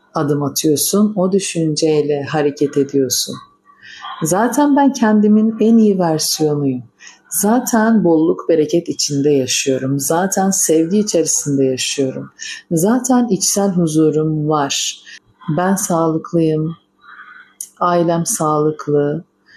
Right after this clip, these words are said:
Çok şükür." Hani şükür enerjisiyle, e, yaşadığın zaman zaten aslında o niyet enerjisini aktifleştirmiş oluyorsun sen.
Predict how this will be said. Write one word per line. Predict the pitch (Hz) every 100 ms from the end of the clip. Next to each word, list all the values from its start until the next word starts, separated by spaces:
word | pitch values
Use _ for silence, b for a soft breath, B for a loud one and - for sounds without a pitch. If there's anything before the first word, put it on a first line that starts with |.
| b b _ _ _
Çok | - 214 214
şükür." | - 165 - 165 170 - -
Hani | 170
şükür | 160 - 180 226
enerjisiyle, | 214 175 165 151 151 - 175 165 151 143 175 - b b b _ -
e, | 156 147 139 135 160
yaşadığın | 151 143 147 139 147
zaman | 143 139 135 165 208 208 B B B
zaten | - 208 202 190 180
aslında | 170 - - 175 160 170 190 180
o | 170 165
niyet | 170 202 202
enerjisini | 175 165 156 156 156 - - 160 170 165
aktifleştirmiş | 151 - 143 - 160 156 - 160 175 175 -
oluyorsun | 151 151 147 139 -
sen. | - - 135